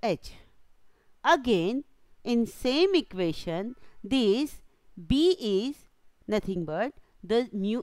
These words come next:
into H. So replace this B by mu H. If you put the value of B as a b-, mu H, then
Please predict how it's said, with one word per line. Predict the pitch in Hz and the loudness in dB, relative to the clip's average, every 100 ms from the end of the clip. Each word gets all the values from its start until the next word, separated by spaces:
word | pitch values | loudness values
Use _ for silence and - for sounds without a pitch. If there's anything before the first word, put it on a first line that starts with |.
| - | -4
into | 247 254 302 | -2 -2 -2
H. | 311 214 - - - _ - | -2 -2 -6 -18 -20 _ -20
So | - - | -8 -4
replace | 294 320 - - 381 427 381 | -2 -2 -4 -4 0 0 -2
this | 285 285 214 | -2 -2 -4
B | 196 269 196 226 302 - - - | -4 -4 -4 -6 -8 -10 -20 -8
by | 160 151 175 | -2 0 0
mu | 226 262 339 339 | 0 2 4 4
H. | 262 156 - - - | 2 0 -6 -18 -12
If | 196 - | -12 -10
you | 233 | -10
put | - 320 311 | -6 -4 0
the | 349 | 0
value | 330 311 311 | 2 2 0
of | 302 220 | -2 -2
B | 269 277 | -2 0
as | 269 277 254 | -2 -2 -2
a | 277 | -2
b-, | 254 180 233 - | -2 -4 -10 -6
mu | 226 269 294 | 0 2 4
H, | 220 202 226 - - - - | 2 0 -2 -10 -14 -16 -14
then | 165 220 226 170 | 4 8 8 6